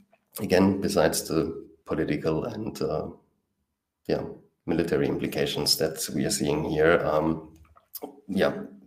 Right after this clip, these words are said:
whenever there's uncertainty in the markets, um, because, yeah, of course, now, um, there is just less supply of oil and gas, no matter how that, uh, conflict plays out. And therefore, we see that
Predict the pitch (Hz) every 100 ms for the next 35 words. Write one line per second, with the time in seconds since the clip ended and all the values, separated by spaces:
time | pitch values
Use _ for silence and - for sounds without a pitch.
0 | - _ 87 80 87 87 82 80 78 80
1 | - - - 87 80 92 95 90 87 85
2 | 80 78 85 101 208 - - - 78 151
3 | 151 - 78 - - 82 80 - - -
4 | - - - - - - - - - -
5 | 73 73 76 73 - - - - - -
6 | - - - 82 78 - - - - -
7 | - 80 85 80 78 78 - - _ 76
8 | 80 - 73 69 78 90 - 87 80 78
9 | 76 78 78 78 - - - 80 - -
10 | - - - - - - - - 110 208
11 | 78 - - - - - 76 73 -